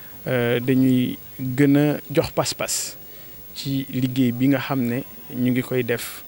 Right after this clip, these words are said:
ci réew mi, di ko def, di ko jaayante, jublu ci, euh, jëfe kàddu sëñ boobu nga xam ne, euh, wax na ñëpp ne faw ñu taxaw ci, euh, dagg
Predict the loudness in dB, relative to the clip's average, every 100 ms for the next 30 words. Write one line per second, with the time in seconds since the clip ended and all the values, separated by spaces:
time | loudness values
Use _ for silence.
0 | -18 -14 -2 4 4 4 0 -8 -14 -18
1 | -18 -20 -20 -18 -6 0 2 2 2 0
2 | -2 -2 2 4 4 2 -2 -8 -10 -12
3 | -16 -16 -10 -6 2 2 4 0 0 -4
4 | -4 -12 -20 -18 -18 -10 -6 -4 -2 -2
5 | -4 -4 -6 -6 -8 -8 -10 -10 -8 2
6 | 2 4 2 2 0 -2 -2 -4 -2 -4
7 | -2 -2 -2 -2 -2 -2 -2 -4 -12 -18
8 | -18 -20 -18 -16 -8 -4 -4 -4 -4 -4
9 | -2 -2 -2 2 2 2 -2 -2 -2 0
10 | 0 0 -6 -8 -4 -2 -2 0 0 -2
11 | -4 -4 -6 -10 -20 -20 -8 -4 -2 0
12 | 0 0